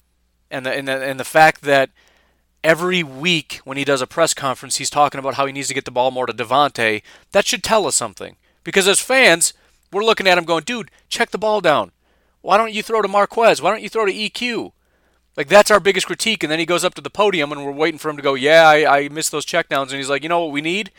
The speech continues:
Need more s-, need more Devontae, man. We need more deep shots. He did it again, just, uh, yesterday in the locker room press conference,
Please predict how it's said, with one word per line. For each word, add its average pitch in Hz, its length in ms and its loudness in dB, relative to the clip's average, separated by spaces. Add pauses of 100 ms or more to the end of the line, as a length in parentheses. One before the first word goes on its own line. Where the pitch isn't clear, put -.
(560)
Need 127 160 -14
more 107 120 -12
s-, - 120 -12 (180)
need 135 480 -16
more 113 140 -10
Devontae, 110 520 -6
man. 92 280 -16 (540)
We 151 60 -16
need 151 120 -6
more 147 100 -2
deep 190 240 0
shots. 127 580 0 (520)
He 190 120 2
did 220 160 4
it 220 100 6
again, 208 400 0 (240)
just, - 420 -4
uh, 175 340 2
yesterday 143 640 -4 (200)
in 139 100 -14
the 139 80 -4
locker 180 280 2
room 170 160 -8
press 214 240 0
conference, 110 540 -4